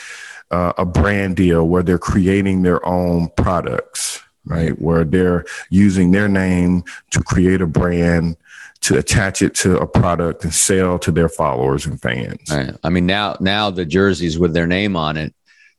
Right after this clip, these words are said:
Speaker 2: uh, they can be compensated for that, right? Before it was just,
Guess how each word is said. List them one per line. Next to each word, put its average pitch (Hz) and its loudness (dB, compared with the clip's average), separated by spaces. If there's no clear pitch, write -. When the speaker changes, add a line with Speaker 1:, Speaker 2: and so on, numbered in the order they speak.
Speaker 2:
uh, 73 -2
they 85 2
can 78 -4
be 80 0
compensated 80 -4
for 73 -6
that, 60 -8
right? 80 0
Before 104 2
it 65 -4
was 82 0
just, - -2